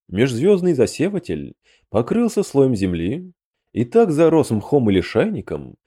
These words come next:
что стал похож на причудливый холм. Но глаз Маританы был острей орлиного, и она сразу заметила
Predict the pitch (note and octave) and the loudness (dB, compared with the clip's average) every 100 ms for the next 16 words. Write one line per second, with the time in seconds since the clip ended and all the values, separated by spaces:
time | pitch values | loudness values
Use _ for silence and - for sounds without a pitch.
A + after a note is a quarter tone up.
0 | _ - - A#2+ - G3 A3 G#3 F#3 A#2+ | _ -16 -8 -8 -2 0 2 0 0 0
1 | D3+ - G#2+ F#2+ F2+ - F#2 F2 F#2 F#2+ | 0 -2 -6 -4 -4 -4 -6 -2 -4 -4
2 | - F#3+ E2 C#2+ - _ _ _ _ _ | -4 -4 -4 -12 -20 _ _ _ _ _
3 | _ _ - F#2+ B2 D3+ F#3+ - B2+ G#2 | _ _ -2 0 2 2 0 0 0 0
4 | - D3+ F#3 D2+ A#1+ _ _ _ F#2+ F#3 | 0 -2 -2 -8 -12 _ _ _ 0 2
5 | - C3 - - C#3+ - F#2+ F2+ F2+ F#2 | 2 0 0 2 4 4 2 2 0 0
6 | F#2 A2+ C#3 E3 _ _ _ _ - A#2+ | 0 0 -2 -8 _ _ _ _ -4 -2
7 | A3+ A3 A3 E3 G#3 G3+ C3+ A#2 G#2 G#3+ | 0 0 0 2 0 2 2 4 4 0
8 | - F#3+ F#3+ F#3 | 0 2 2 0